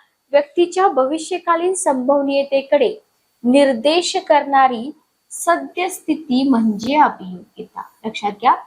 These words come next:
व्यक्तीच्या भविष्यकालीन संभवनीयतेकडे निर्देश करणारी सद्यस्थिती म्हणजे काय? अभियोग्यता, बरोबर? गिब्सन, आर एल काय म्हणतात की विशिष्ट क्षेत्रात कृती करण्याची किंवा कृती करण्यासाठी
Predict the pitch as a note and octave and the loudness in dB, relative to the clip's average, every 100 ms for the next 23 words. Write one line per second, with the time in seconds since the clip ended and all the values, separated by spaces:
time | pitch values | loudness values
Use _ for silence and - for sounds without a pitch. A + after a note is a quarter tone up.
0 | _ _ _ - G#3+ G#3+ B3 A#3 - C#4+ | _ _ _ -4 -4 -2 -10 -8 -2 -2
1 | A3 G#3+ B3+ - C#4 C4+ B3 D4 D#4+ B3 | -2 -4 -4 -2 -2 0 -2 -2 -6 -6
2 | A3 G#3+ G#3+ G3+ G#3 G3+ G3+ G3+ A#3+ D4+ | -2 -2 0 -2 0 -2 2 2 2 0
3 | _ _ _ A3+ A#3+ A#3+ B3+ D4 - C4 | _ _ _ 2 2 4 2 0 -6 -6
4 | B3+ A#3+ C4 - A3 G3+ A#3 A#3 A3 A3+ | -2 -2 -4 -2 -2 2 0 0 -6 -4
5 | A3+ G#3 G3+ G3+ G3 - G#3+ G#3+ F3 E3 | -4 -2 -2 0 0 2 -2 -2 -8 -10
6 | - - G3+ G#3+ E4 C#4 A3 _ _ _ | -12 -8 -4 -2 0 -2 -6 _ _ _
7 | _ G3+ - - - F#4 - D#4+ D#4+ D#4+ | _ -4 -2 0 2 2 2 0 2 0
8 | D#4+ D#4 D#4 D4+ C#4 D4 D#4 D4+ _ _ | 0 -2 -2 -6 -2 0 0 -4 _ _
9 | _ _ _ _ _ _ _ _ _ _ | _ _ _ _ _ _ _ _ _ _
10 | E4+ B3 B3 - F4+ - F4+ - D#4+ D#4+ | 2 2 0 -2 -2 -2 -4 -2 -2 2
11 | D#4+ E4+ - D4+ G4 G4+ - C4+ A#3+ G#3+ | 0 0 -6 2 4 4 2 0 -2 -4
12 | - G#3+ C4+ C#4 C4 A#3 E4+ F4 D#4+ D4 | -8 -6 -2 -2 -4 -4 -2 0 0 2
13 | D4+ D4+ D4 | 0 -2 -4